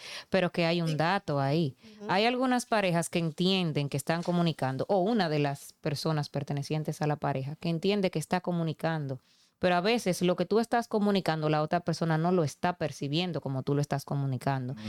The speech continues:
Speaker 1: Entonces, cuando ya van a audiencia, cuando ya se presentan y se dan esas audiencias, muchas personas dicen, "Pero yo le decía a él", y s-, incluso tú ves la aflicción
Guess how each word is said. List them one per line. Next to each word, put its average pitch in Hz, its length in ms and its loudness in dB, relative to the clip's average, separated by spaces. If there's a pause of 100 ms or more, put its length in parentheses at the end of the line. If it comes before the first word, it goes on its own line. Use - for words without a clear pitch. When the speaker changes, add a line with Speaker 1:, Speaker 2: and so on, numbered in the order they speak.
(280)
Speaker 1:
Entonces, 196 320 0
cuando 185 300 0
ya 180 200 2
van 247 220 0
a 240 80 2
audiencia, 156 560 0
cuando 147 180 0
ya 160 140 2
se 208 120 -4
presentan 143 680 -2
y 139 60 -4
se 139 180 -4
dan 151 200 -2
esas 175 220 -4
audiencias, 147 640 -6 (800)
muchas 208 260 2
personas 226 440 2
dicen, 180 260 0
"Pero 196 160 0
yo 208 160 4
le 233 140 2
decía 208 480 2
a 185 80 4
él", 190 400 2 (420)
y 214 100 0
s-, - 160 -4 (120)
incluso 247 560 2
tú 262 240 0
ves 196 380 2
la 185 160 2
aflicción 185 1040 -2